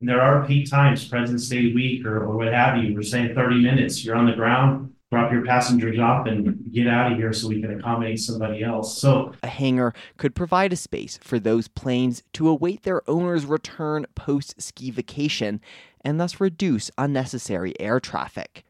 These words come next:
Speaker 2: The hangar project could break ground as soon as next year, but it's just the first step in a far larger set of expansions which the airport is proposing. Hubner lists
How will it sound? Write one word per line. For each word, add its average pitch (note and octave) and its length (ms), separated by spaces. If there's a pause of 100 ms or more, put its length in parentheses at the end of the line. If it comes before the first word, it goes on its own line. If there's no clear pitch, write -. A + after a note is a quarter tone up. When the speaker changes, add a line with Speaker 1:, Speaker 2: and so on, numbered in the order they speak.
Speaker 2:
The E3 80
hangar F3 320
project A#2+ 580
could - 240
break A2+ 240
ground B2+ 460
as D#3+ 200
soon F#3+ 320
as D#3+ 200
next - 340
year, G2+ 300 (260)
but F#3 220 (120)
it's E3 200
just F#3+ 260
the G#3 80
first A3 320
step - 340
in A2+ 160
a B2 60
far D3 340
larger G#2+ 440
set - 400
of A2+ 120
expansions A#2 800 (260)
which E3+ 200
the F#3 180
airport F#2+ 440
is F2 160
proposing. G2+ 720 (480)
Hubner D3+ 340
lists - 440